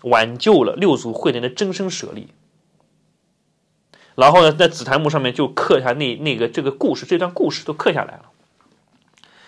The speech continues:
因为当时习仲勋是广东省委书记，兼任中国这个所有的宗教事务，就是他管，就宗教事务管理局的局长，啊，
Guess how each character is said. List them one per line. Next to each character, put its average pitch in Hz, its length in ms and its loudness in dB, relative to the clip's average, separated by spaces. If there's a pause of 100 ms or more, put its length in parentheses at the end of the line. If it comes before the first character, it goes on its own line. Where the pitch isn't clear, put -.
(140)
因 254 100 4
为 349 60 6
当 349 260 6
时 262 100 2
习 247 140 2
仲 247 180 2
勋 233 160 -2
是 220 120 0
广 147 180 4
东 214 80 4
省 208 160 0
委 143 80 2
书 190 160 2
记， 147 160 -2
兼 277 380 2
任 220 260 0 (1000)
中 233 260 2
国 165 180 6
这 170 140 6
个 147 380 8 (920)
所 - 200 4
有 220 220 8
的 139 200 8 (360)
宗 254 180 0
教 180 180 6
事 143 200 -2
务， 113 100 -2
就 135 140 -2
是 123 40 -2
他 151 160 4
管， - 160 -4
就 160 80 -2
宗 269 160 -2
教 254 140 4
事 - 180 -2
务 165 160 2
管 165 160 2
理 139 120 -2
局 147 420 -6
的 139 100 -2
局 180 160 -4
长， - 220 -6 (880)
啊， 110 240 0